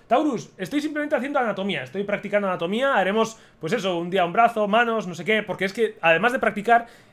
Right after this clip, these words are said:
esto va a ser para un proyecto para vosotros. Ya os contaré lo que es, porque esto va a costar hacerlo, ¿vale? Pero, bueno, eh, lo haré.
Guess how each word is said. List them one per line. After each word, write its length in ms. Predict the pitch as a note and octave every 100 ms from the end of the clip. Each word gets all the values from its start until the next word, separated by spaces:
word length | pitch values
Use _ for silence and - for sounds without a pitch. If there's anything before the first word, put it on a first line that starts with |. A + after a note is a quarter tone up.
| -
esto 240 | G#3 A3
va 80 | A#3
a 20 |
ser 160 | A#3 A#3+
para 140 | G#3
un 80 | G#3
proyecto 640 | A3 G#3 G3+ G3+ A3+ A3+ -
para 180 | - F3
vosotros. 540 | D#3+ E3 F3 - - - _
Ya 160 | F#3 F#3+
os 100 | A3+
contaré 380 | A#3 G3 G#3 A3
lo 140 | G3
que 140 | F3+ A3
es, 120 | A3
porque 400 | - D3 D#3+ F3
esto 180 | F3+ A3+
va 100 | A3
a 40 |
costar 240 | G3+ A3
hacerlo, 320 | G3 G3+ G3+ G3
¿vale? 240 | F3 A#3+ - - _ _ -
Pero, 460 | F#3+ F#3 F3 E3+
bueno, 320 | E3 A3+ E3+ - -
eh, 260 | D#3+ D3 C#3+
lo 140 | C#3+
haré. 360 | D3+ G3+ E4 -